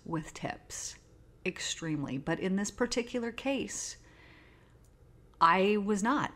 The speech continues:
I was going to give the bare minimum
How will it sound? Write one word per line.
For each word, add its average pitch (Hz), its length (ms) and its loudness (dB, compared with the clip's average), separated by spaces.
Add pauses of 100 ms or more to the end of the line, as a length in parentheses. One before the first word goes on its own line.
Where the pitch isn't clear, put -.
I 156 120 2
was 165 260 -2
going 165 300 0
to 185 120 -8
give 185 640 2 (380)
the 190 80 6
bare 180 260 4
minimum 185 680 2